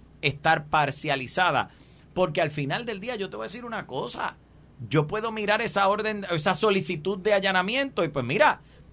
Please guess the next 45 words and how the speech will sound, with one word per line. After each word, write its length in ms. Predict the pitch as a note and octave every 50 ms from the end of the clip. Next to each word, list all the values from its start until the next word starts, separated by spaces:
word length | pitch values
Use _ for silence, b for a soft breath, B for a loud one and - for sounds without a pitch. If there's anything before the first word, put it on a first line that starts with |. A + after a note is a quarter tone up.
| - - -
al 100 | C3 A#2+
final, 440 | - A2 G2+ G#2 C#3 G#3 - - -
pues 160 | - C#3+ C3 - - - - - -
tú, 120 | - C#3 C#3 -
tú 140 | - C3 C3+
la 100 | C#3+ D#3+
otorgas, 540 | E3 D3+ E3+ F3 G3 G#3 C4 C4 A#3 G3+ F3+
no, 220 | D#3+ E3 F3 D#3+
no 260 | D#3+ D#3 D3+ E3 F3
así 220 | F3 D3+ - F#3 F3+
de, 200 | F3 F3 E3 D#3
de 120 | D3 D#3
golpe 220 | D#3 D#3+ D#3 D#3+ F3+
y 20 |
porrazo, 420 | C#3 D3+ C3 C3+ E3+ G#3+ - A#3 F3
tú 140 | D3 D3
la 80 | C#3 C3+
otorgas 320 | C3+ F#3 A#3+ D#4+ F4 - -
porque 220 | G#3 F#3+ E3+ C#3
entiendes 340 | B2 G2+ A#2+ D#3+ A#3 D#4+ -
que 80 | - E3
hay 80 | F3
un 100 | D3+ D#3+
fundamento 640 | C#3+ F3+ A#3 C4+ D4+ C#4+ C4 A3+ F#3+ F#3 - G3+ F#3
y 60 | E3+
la, 120 | E3 E3 D3
y, 160 | D3+ D3 C#3+ D3 -
y 160 | - C#3+ C3+
ya, 320 | A#2 B2 B2+ E3 A3+ - - B B B B B -
pero, 300 | A#3 A3 G#3+ G#3 - - -
pero 220 | A3 A3+ A3 A3
lo 100 | G#3+ G#3+
que 140 | - G#3 F#3
vayan 280 | G3+ B3 - F#4 F4+
a 100 | F#4 F4+
allanar 680 | D#4+ A#3 A3+ A3 G3 F#3+ A3 C#4 B3 E3 C#3 B2+ C3+ D3 - - - - - - - - - - - -
es 140 | G3 F3+ G#3+
lo 140 | B3 C4 C4
que 100 | - -
va 200 | C#4+ D4 C#4 C#4
a, 220 | C#4 A3+ A#3 A3+ G#3+ -
a, 220 | - G#3+ G#3 G3+ F#3+ F#3 - -
a 80 | - F#3+
hacer 340 | F3 D3+ - G#3+ A3+ A3 -
prueba. 560 | - F#3 E3 F3 A#3 D4+ C4+ B3+ - -